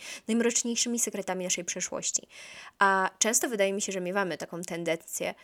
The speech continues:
żeby na początku naszej relacji wyrzucić wszystko. I ja domyślam się, czemu ten zabieg mo-, czemu ten zabieg może służyć, że chcemy mieć już wszystko z głowy, że jeżeli chcemy, żeby, żeby, że chcemy być w takiej relacji, w której jesteśmy otwarci i szczerzy,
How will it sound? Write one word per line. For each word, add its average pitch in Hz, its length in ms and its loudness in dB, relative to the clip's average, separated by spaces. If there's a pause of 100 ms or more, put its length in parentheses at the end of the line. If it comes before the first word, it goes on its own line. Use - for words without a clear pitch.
(160)
żeby 202 200 -2
na 196 80 2
początku 226 640 -4 (220)
naszej 208 360 2
relacji 208 420 4
wyrzucić 202 460 -2
wszystko. - 600 -2 (200)
I 208 60 0
ja 202 80 6
domyślam 175 460 0
się, 190 300 -4 (320)
czemu 196 200 0
ten 180 180 -2
zabieg 175 340 -2
mo-, 175 160 -4 (100)
czemu 233 320 4
ten 175 220 -4
zabieg 165 340 -4
może 175 220 -4
służyć, 190 400 -4 (560)
że 180 340 2
chcemy 196 260 0
mieć 190 200 -2
już 190 120 0
wszystko - 400 0
z 190 60 -4
głowy, 180 280 2
że 190 100 -2
jeżeli 190 560 -4
chcemy, 226 260 -2
żeby, 190 220 -2 (280)
żeby, 202 300 -4
że 196 140 0
chcemy 330 560 4
być 254 200 0
w - 40 -8
takiej 247 280 2
relacji, 208 400 2 (340)
w - 120 -12
której 214 200 2
jesteśmy 220 420 -2
otwarci - 520 -2
i 202 40 -4
szczerzy, 202 520 2